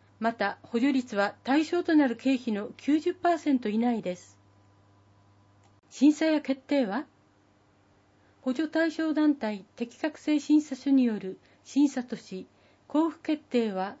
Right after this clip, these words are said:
申請から一ヶ月程度とします。申請は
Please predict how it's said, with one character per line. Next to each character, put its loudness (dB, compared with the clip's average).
申 4
請 0
か -6
ら -8
一 -10
ヶ -2
月 0
程 -2
度 -4
と -8
し -10
ま -8
す。 -20
申 4
請 0
は -8